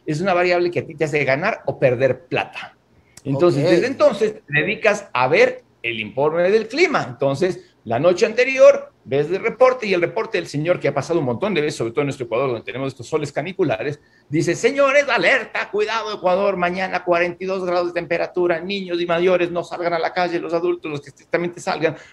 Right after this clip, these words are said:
Speaker 1: con gorra, con lentes, pónganse protección porque esto va a ser una cosa de locos". Entonces tú dices, "Hijo de madre, gran oportunidad de venta de helados".
Speaker 2: Claro.
Speaker 1: Pero estos de clima siempre se equivocan. Me lanzo a la primera, y ahí lo que decíamos al comienzo, primera versión de la información,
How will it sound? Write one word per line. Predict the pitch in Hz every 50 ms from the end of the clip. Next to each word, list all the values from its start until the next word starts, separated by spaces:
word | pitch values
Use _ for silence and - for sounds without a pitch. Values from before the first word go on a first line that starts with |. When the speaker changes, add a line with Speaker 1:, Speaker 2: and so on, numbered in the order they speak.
| _ _
Speaker 1:
con | - 233 226 202
gorra, | 190 202 202 185 180 170 175
con | 214 220 202 185
lentes, | 196 185 170 147 175 170 170 - - _
pónganse | - 208 202 185 180 - 165 165
protección | 160 160 135 165 156 - - 247 240 - -
porque | 135 120 139
esto | 135 - 127
va | 123
a | 120
ser | 131 127
una | 131 120 -
cosa | 113 117 - 98
de | 104 95
locos". | 98 95 92 - - 78 - - _ _ _ _ _ _ _ _ _ _ _
Entonces | - 147 143 143
tú | 147 147
dices, | 165 175 151 139 -
"Hijo | 143 143 170
de | 170
madre, | 220 254 226 160 117 120 120 - - _ _ _
gran | - 180 180
oportunidad | 175 175 180 175 175 165 170 175 160 175
de | 180 185
venta | 190 185 196
de | 196
helados". | 233 262 262 185 135 - - - - - -
Speaker 2:
Claro. | - 151 170 180 175
Speaker 1:
Pero | 160 160 156 151 151
estos | 156 147 170 165 143
de | 147 - _ _ _ -
clima | 170 175 170 160 147 143
siempre | - 156 160 151 151 139
se | 123 131
equivocan. | 110 127 135 131 147 156 151 151 131 117 107 92 - _ _ _ _
Me | 131 135 143 147 147
lanzo | 151 160 208 247 247 233 214 160 - - 196
a | 175
la | 170 165 160 -
primera, | 190 180 175 175 175 175 170 123
y | 127 123
ahí | 117 123
lo | 123 143 156 - - 113
que | 123
decíamos | 113 113 135 139 143
al | 143 143
comienzo, | 156 185 196 185 - - 95 -
primera | - 139 127 123 127 131 151
versión | 160 156 - 165 165 165
de | 160
la | 160 160
información, | 147 156 160 165 165 139 180 180 185